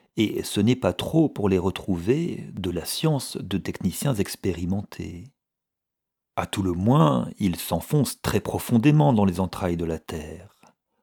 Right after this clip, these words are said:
Les suivre, cela revient par conséquent à ouvrir une mine, avec toutes les surprises et tous les dangers inhérents à ce genre d'entreprise. D'autre part, le quartz est une roche d'une extrême dureté,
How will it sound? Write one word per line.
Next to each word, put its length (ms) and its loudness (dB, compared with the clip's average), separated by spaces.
Les 160 -4
suivre, 720 0
cela 300 2
revient 360 0
par 180 -6
conséquent 640 -2
à 160 -2
ouvrir 400 2
une 180 6
mine, 540 2
avec 320 -6
toutes 200 -6
les 80 2
surprises 760 -2
et 120 -2
tous 220 -2
les 100 6
dangers 480 0
inhérents 580 0
à 40 -8
ce 180 -2
genre 200 0
d'entreprise. 1000 -8
D'autre 360 0
part, 640 0
le 200 4
quartz 640 -2
est 160 -2
une 120 0
roche 400 -2
d'une 280 -2
extrême 500 2
dureté, 760 -2